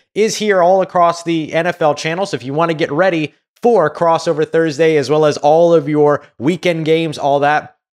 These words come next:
you just head over to the game that you want to check out and the team that you want to check out, all sponsored by our friends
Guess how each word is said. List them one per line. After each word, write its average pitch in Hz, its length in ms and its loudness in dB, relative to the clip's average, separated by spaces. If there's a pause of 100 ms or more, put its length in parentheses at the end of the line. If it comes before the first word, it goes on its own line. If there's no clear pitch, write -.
(120)
you 107 60 -12
just 117 160 -8
head 139 100 0
over 135 260 -4
to 135 140 -12
the 135 80 -4
game 131 280 -6
that 131 120 -14
you 123 100 -10
want 123 160 -8
to 113 60 -8
check 113 240 -6
out 120 240 -4
and 113 80 -12
the 107 40 -12
team 185 220 -8
that 135 100 -8
you 117 80 -12
want 113 140 -8
to - 60 -14
check 110 120 -8
out, 117 160 -4
all 170 200 0
sponsored 127 360 -8
by 117 100 0
our 113 60 0
friends 90 360 -10